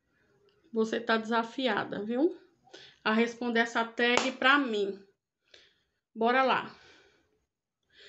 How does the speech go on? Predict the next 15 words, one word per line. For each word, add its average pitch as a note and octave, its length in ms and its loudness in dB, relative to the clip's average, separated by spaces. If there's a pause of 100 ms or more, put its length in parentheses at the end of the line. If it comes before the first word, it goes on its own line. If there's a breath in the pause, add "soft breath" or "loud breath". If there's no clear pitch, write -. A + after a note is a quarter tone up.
(180 loud breath)
Qual C4+ 240 10
o - 20 4
seu C#4 320 2
maior C4 680 2 (1300)
medo? A3+ 720 2 (1160 soft breath)
Isso A#3+ 340 -2
daí, A#3 440 -2
pessoal, A#3 600 -4 (1160 soft breath)
é, G#3+ 480 0 (180)
muito A3 340 -2
relevante A3 840 -2 (140)
do A3+ 180 -6
que C#4 140 -6
seja, A3+ 420 -4
né? A3 300 -6